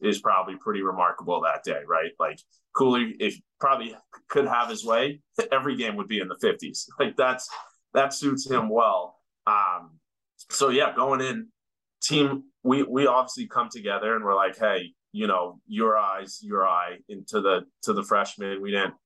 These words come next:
I don't think we really had many playing that day. Um, but it's a friendly reminder of, okay, you know, there's one city. Basketball is all we got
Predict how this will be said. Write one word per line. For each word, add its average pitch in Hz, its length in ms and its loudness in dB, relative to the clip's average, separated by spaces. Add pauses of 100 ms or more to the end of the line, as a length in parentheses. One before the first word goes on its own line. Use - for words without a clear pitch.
(140)
I 107 60 2
don't 110 120 4
think 104 140 -6
we 104 80 -4
really 98 240 2
had 95 240 0
many 92 240 -10 (100)
playing 90 520 -2 (220)
that 92 260 0
day. 90 460 -2 (360)
Um, 87 540 2 (420)
but 120 300 4 (200)
it's 143 200 -10
a - 40 -16
friendly 147 340 0
reminder 110 580 0
of, 101 200 -4 (320)
okay, 95 480 2
you 104 140 -4
know, 90 320 0 (160)
there's 104 460 -2 (280)
one 123 340 0
city. 95 540 -10
Basketball 117 640 2
is 104 80 -2
all 101 160 2
we 98 160 -4
got 92 340 0